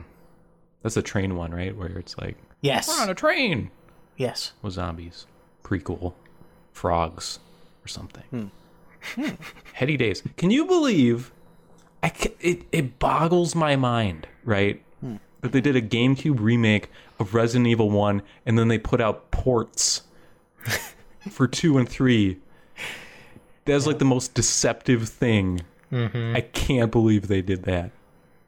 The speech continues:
Speaker 2: Mm-hmm.
Speaker 3: I'm sorry, wait, what now?
Speaker 1: Okay.
Speaker 3: You have to say,
Speaker 1: <laughs>
Speaker 3: what?
Speaker 1: Yeah.
Speaker 3: What's up?
Speaker 1: S-, so they did that, like, port, or not port, they, like, remade One, right? Resident Evil One for the GameCube.
Speaker 3: Yeah, yeah, where
Speaker 1: That's
Speaker 3: it's
Speaker 1: all
Speaker 3: like
Speaker 1: pretty.
Speaker 3: a functional thing.
Speaker 1: Yes.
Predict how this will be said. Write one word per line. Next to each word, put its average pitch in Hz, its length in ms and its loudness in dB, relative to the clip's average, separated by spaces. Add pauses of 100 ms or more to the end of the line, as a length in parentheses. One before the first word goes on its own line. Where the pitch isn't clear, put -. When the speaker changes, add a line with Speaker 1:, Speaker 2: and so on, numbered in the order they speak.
(140)
Speaker 2:
Mm-hmm. 110 440 -4 (420)
Speaker 3:
I'm 139 120 -2
sorry, 104 260 2
wait, 104 220 -2
what 113 140 -4
now? 196 280 -2 (540)
Speaker 1:
Okay. 135 180 0
Speaker 3:
You 104 60 0
have 143 100 -2
to - 60 -4
say, - 180 -2 (220)
Speaker 1:
<laughs> 135 240 2
Speaker 3:
what? 196 160 0
Speaker 1:
Yeah. 135 360 2
Speaker 3:
What's - 160 -6
up? 131 100 2
Speaker 1:
S-, - 260 -16
so 156 240 2
they 143 140 2
did 151 180 0
that, 135 180 2
like, 117 220 2 (360)
port, 120 380 2 (140)
or 139 120 4
not 135 200 2
port, 120 260 0
they, 120 160 4
like, 107 180 4
remade 98 480 2 (480)
One, 90 380 -2
right? 98 220 0
Resident 95 260 0
Evil 92 160 -2
One 95 220 -4
for 107 140 -2
the 98 60 0
GameCube. 98 400 -2
Speaker 3:
Yeah, 147 540 2
yeah, 107 260 0
where 107 140 0
Speaker 1:
That's 107 40 2
Speaker 3:
it's 107 40 0
Speaker 1:
all 107 60 0
Speaker 3:
like 110 120 -2
Speaker 1:
pretty. 101 200 0
Speaker 3:
a 101 40 -4 (240)
functional 104 800 -4 (1080)
thing. 131 80 -2
Speaker 1:
Yes. - 460 -4